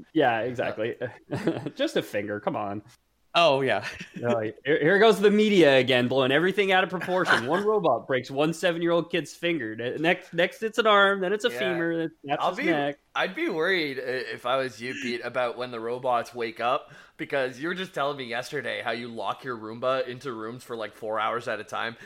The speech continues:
Speaker 3: You don't let it come out until that room is spotless, kind of thing. Like
Speaker 1: <laughs>
Speaker 2: Yeah, I, I mean,
Speaker 1: I
Speaker 2: it's
Speaker 1: do
Speaker 2: the
Speaker 1: too,
Speaker 2: most
Speaker 1: yeah.
Speaker 2: efficient way to
Speaker 1: Yeah.
Speaker 2: clean, frankly.
Speaker 3: They're gonna
Speaker 1: I,
Speaker 3: remember this.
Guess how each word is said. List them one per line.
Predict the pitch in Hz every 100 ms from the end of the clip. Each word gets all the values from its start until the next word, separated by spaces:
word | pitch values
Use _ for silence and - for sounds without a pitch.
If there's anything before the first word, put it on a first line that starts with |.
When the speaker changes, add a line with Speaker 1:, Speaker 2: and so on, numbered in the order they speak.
| -
Speaker 3:
You | 143
don't | 139
let | 139
it | 135
come | 147 123
out | 123
until | 135 143
that | 120 107
room | 117 113
is | -
spotless, | - 110 104 127 131 135
kind | - 143
of | 143
thing. | 147 131
Like | 135
Speaker 1:
<laughs> | 135 - - -
Speaker 2:
Yeah, | 233
I, | 381 180 160 165 196 190
I |
mean, | 180 185
Speaker 1:
I |
Speaker 2:
it's | 156
Speaker 1:
do | 170
Speaker 2:
the | -
Speaker 1:
too, |
Speaker 2:
most | 151 220
Speaker 1:
yeah. | 226
Speaker 2:
efficient | 208 190 180
way | 165
to |
Speaker 1:
Yeah. | 143
Speaker 2:
clean, | 175 135
frankly. | - 131 131 104 101 -
Speaker 3:
They're | 131
gonna | 170 175
Speaker 1:
I, | 143
Speaker 3:
remember | 156 139 110
this. | 98 - -